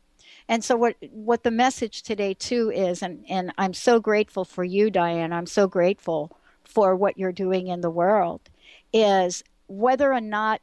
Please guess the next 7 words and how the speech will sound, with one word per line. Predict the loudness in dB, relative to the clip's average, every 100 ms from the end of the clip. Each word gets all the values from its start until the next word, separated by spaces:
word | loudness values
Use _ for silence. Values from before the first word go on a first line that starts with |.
| -8
you | -10 -8
can | -8 -8
have | -2 0 0
a |
radio | 0 0 -2 0 -2
show | -4 -4 -2 0 0 -2 -8 _ _
or, | 4 6 6 2